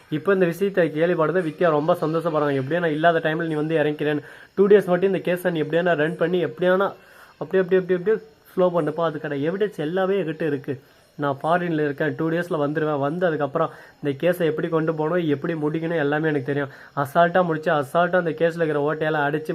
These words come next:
மறுபக்கம் விஜய், வெண்பா, மல்லி இவங்க மூணு பேரும் சந்தோஷமா இருக்கிற மாதிரி ஒரு சூழலை நான் உருவாக்க போறேன் அப்படின்னு சொல்லிட்டு சொல்லிருக்காங்க. அதுக்கு முன்னாடி இந்த வீடியோ உங்களுக்கு பிடிச்சிருந்தா லைக் பண்ணுங்க, கமெண்ட் பண்ணுங்க, ஷேர் பண்ணுங்க, டிங் டிங் பெல்லை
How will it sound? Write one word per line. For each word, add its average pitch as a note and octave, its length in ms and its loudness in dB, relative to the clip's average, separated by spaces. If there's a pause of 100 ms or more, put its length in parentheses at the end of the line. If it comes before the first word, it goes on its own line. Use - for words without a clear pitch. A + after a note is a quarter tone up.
மறுபக்கம் D#3 500 -2
விஜய், E3 280 -4 (380)
வெண்பா, D#3+ 280 0 (160)
மல்லி D#3 260 -2
இவங்க C#3+ 220 0
மூணு F3 200 0
பேரும் E3+ 220 0
சந்தோஷமா D#3 420 -2
இருக்கிற C#3 280 -2
மாதிரி E3+ 240 0
ஒரு D3 180 2
சூழலை D3+ 380 -2
நான் C3+ 140 0
உருவாக்க D3 360 0
போறேன் C#3 220 0
அப்படின்னு C3+ 280 -6
சொல்லிட்டு C3 280 -6
சொல்லிருக்காங்க. C#3 500 -4 (500)
அதுக்கு F#3+ 220 0
முன்னாடி E3+ 280 -2
இந்த F3+ 140 0
வீடியோ E3 160 2
உங்களுக்கு C#3+ 120 -2
பிடிச்சிருந்தா D3 360 -2
லைக் C#3+ 180 -4
பண்ணுங்க, D#3 280 -4
கமெண்ட் C3+ 220 -2
பண்ணுங்க, C3 260 -2
ஷேர் D#3 200 -4
பண்ணுங்க, D#3 260 -4
டிங் C3+ 160 -2
டிங் C#3 160 -2
பெல்லை C3 140 -4